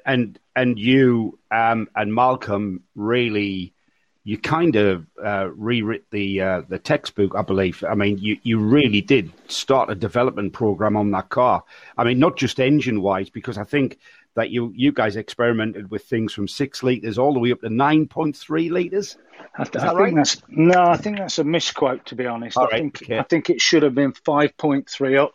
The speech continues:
Speaker 2: to seven point three. We did do a slightly bigger ones. Um, but
Speaker 1: 'Cause,
Speaker 2: you're
Speaker 1: like
Speaker 2: right, a, a, a, most of the work was in the car itself.
Speaker 1: Right,
Speaker 2: Um,
Speaker 1: and, and just tell us, 'cause I, I, I believe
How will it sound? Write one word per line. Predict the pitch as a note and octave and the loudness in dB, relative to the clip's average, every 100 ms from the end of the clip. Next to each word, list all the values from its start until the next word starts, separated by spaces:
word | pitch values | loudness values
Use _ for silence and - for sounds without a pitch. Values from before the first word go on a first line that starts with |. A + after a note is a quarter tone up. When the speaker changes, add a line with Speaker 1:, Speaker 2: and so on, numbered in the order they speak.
| - | -6
Speaker 2:
to | C3+ | -6
seven | - C3 G#2+ G#2+ | -4 -4 -6 -10
point | A2+ G#2+ - | -10 -10 -14
three. | - G#2+ | -8 -6
We | A2+ D#3+ | -2 2
did | G3 C#3 _ | 2 2 _
do | - C#3 | 4 4
a | B2+ - | 4 -2
slightly | - - C3+ A#2+ G#2+ | -6 0 0 -2 -8
bigger | G#2+ G#2 | -8 -8
ones. | G2 G2 G2 - _ - - - | -8 -10 -12 -18 _ -20 -20 -4
Um, | C3+ C3+ | 0 2
but | D#3+ | 2
Speaker 1:
'Cause, | F3+ | 2
Speaker 2:
you're | E3+ | 4
Speaker 1:
like | F3+ D3+ C#3+ | 4 2 -2
Speaker 2:
right, | - - D3+ D#3+ D#3+ | -10 -18 -14 -10 -4
a, | D#3+ D#3+ | -2 -2
a, | D#3 D#3 D3 C#3+ D3 | -2 -6 -6 -6 -4
a, | D3+ C3 A#2 A#2+ | -6 -12 -20 -12
most | D3+ D#3 - | -4 -4 -4
of | A#2 | -6
the | B2 | -4
work | B2+ B2+ | -2 -2
was | C3 A#2 | -4 -2
in | B2+ | -2
the | B2 | -2
car | - C3+ A#2 | 0 2 2
itself. | A2+ - C3 A2 F#2+ - _ _ _ _ _ _ - | -2 -6 -4 -4 -6 -12 _ _ _ _ _ _ 0
Speaker 1:
Right, | B2 G#2+ | 2 2
Speaker 2:
Um, | G#2+ A#2 | 0 0
Speaker 1:
and, | C3 B2+ - _ | 0 0 -6 _
and | B2+ B2 | -4 -4
just | E3 - | -4 -4
tell | - F3+ | -2 0
us, | B2 | 0
'cause | - A#2+ | -4 -4
I, | C3+ A#2+ - | -2 -2 -2
I, | A#2 - | -4 -4
I | A2+ | -8
believe | A2 C3 D#3+ A2 G2+ | -4 0 0 0 -4